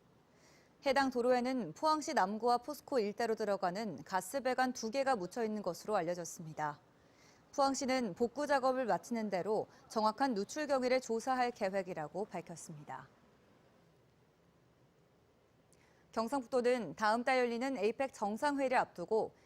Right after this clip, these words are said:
개최지인 경주의 관광 활성화를 위해 숙박 페스타를 엽니다. 숙박 할인 쿠폰 발급과 예약은 온라인 여행 플랫폼 여기어때를 통해 진행되며 칠만 원 이상 숙박 상품 예약 시 삼만 원을 할인받을 수 있습니다.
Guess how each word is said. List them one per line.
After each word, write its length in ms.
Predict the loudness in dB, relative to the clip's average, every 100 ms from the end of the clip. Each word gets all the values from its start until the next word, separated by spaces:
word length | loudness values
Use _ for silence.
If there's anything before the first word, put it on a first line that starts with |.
| _
개최지인 560 | -4 0 0 0 -2 -2
경주의 440 | -2 -4 0 -2
관광 440 | 0 -6 0 2 2
활성화를 460 | 0 -2 0 0
위해 380 | -2 -4 -4 -4 -10 _
숙박 500 | -12 -12 0 0 2
페스타를 420 | -4 0 0 0
엽니다. 500 | -2 -4 -6 -6 -6 _ _ _ _ _ _ _ _
숙박 420 | -8 -4 0 0
할인 220 | 0 0 -2
쿠폰 320 | -4 -2 0
발급과 500 | 2 2 2 2 2
예약은 540 | 4 2 0 -4 -4
온라인 460 | -2 0 2 2 4
여행 280 | 2 2 0
플랫폼 520 | -2 -4 -2 -4 -4 -12 _ _
여기어때를 560 | 0 2 2 0 0 0
통해 300 | -2 -4 -4
진행되며 760 | -4 -4 -2 -4 -2 -2 -2 -6 _ _ _ _
칠만 340 | -4 0 2
원 140 | 2 0
이상 260 | 0 -2
숙박 320 | -2 -4 -4
상품 320 | -2 -4 -4 -2
예약 240 | 0 -2
시 340 | -4 -2 -2 -4
삼만 440 | -6 -2 0 0
원을 220 | 0 -2
할인받을 520 | -2 -2 -2 -2 -2
수 140 | -4 -8
있습니다. 600 | -12 -12 -10 -6 -6